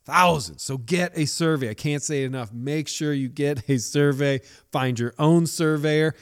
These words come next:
If the owner of the boat or the broker is like, "Well, I got a guy, and if we're not using this guy,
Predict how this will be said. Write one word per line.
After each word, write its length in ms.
If 340
the 220
owner 340
of 80
the 80
boat 320
or 140
the 80
broker 600
is 280
like, 240
"Well, 380
I 180
got 220
a 40
guy, 440
and 280
if 160
we're 100
not 260
using 380
this 200
guy, 440